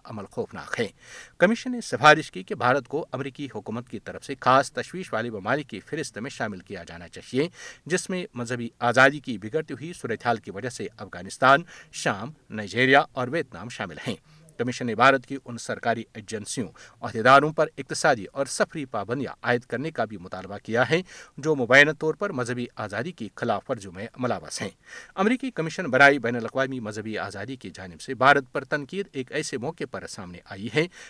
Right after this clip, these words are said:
جب حال ہی میں بھارتی وزیر اعظم نریندر مودی نے امریکہ کا سرکاری دورہ کیا اور امریکی کانگریس کے مشترکہ اجلاس سے خطاب بھی کیا۔ دو ہزار پانچ میں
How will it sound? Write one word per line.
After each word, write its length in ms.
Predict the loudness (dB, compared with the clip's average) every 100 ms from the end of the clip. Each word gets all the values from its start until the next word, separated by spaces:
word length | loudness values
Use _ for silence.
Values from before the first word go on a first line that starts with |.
| -4
جب 120 | -4 4
حال 200 | 10 10
ہی 80 | 8
میں 120 | -6
بھارتی 420 | -2 -2 -2 -8 -10
وزیر 280 | -4 -2
اعظم 280 | -2 -6 -10
نریندر 300 | -8 -6 -6
مودی 280 | -6 -4 -2
نے 160 | -2 -4 -10 -12 4
امریکہ 380 | 8 8 6 -2
کا 160 | -4
سرکاری 440 | -4 -4 -2 -4 -6
دورہ 280 | -10 -12 -2
کیا 220 | 6 6 6
اور 140 | -4 -6
امریکی 340 | -8 -8 -8
کانگریس 380 | -6 -6 -6 -8
کے 100 | -10
مشترکہ 500 | -10 -10 -10 -8 -10
اجلاس 300 | -8 -8 -8
سے 120 | -12
خطاب 240 | -8 -6 -6
بھی 80 | -10
کیا۔ 220 | -12 -12 -14 _ _ -20 -20 2
دو 80 | 6
ہزار 180 | 6 4
پانچ 320 | 2 0 0
میں 100 | -4